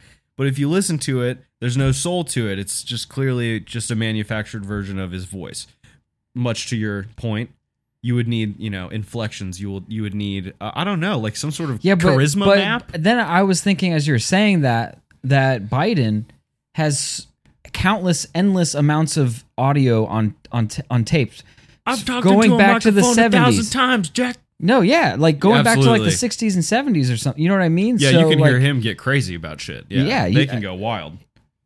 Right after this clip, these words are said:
Speaker 2: So I, I, you know, I don't know. I guess it, I'm sure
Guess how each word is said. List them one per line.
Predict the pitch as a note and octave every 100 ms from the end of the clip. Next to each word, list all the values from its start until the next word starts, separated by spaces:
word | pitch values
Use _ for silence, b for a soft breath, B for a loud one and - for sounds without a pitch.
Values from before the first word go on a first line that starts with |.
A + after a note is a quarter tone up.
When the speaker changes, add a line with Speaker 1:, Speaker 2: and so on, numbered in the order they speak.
| _ _ _ _ _
Speaker 2:
So | - E3
I, | D3
I, | A2 C3+ -
you | D#3
know, | C#3+ B2
I | G2+ D3
don't | D#3
know. | E3+ D3
I |
guess | C3 C#3+ C#3+
it, | A2 _ _
I'm | A2
sure | G#2 - C#3+ C3